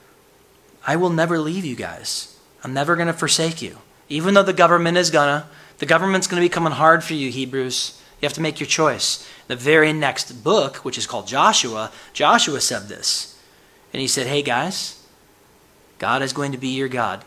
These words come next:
You have to live by this covenant. And if you don't, there's gonna be a curse.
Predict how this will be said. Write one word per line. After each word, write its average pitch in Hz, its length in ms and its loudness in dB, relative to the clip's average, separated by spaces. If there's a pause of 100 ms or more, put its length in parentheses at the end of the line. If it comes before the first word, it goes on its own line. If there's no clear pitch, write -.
(120)
You 107 100 -16
have - 340 -2
to 135 180 -6
live 120 260 -8
by 120 140 -6
this 110 180 -6
covenant. 117 400 -10
And 117 140 -10
if 131 180 -10
you 139 120 -6
don't, 139 460 -4 (360)
there's - 160 -6
gonna 120 140 -8
be 113 120 -8
a 117 60 -8
curse. - 580 -8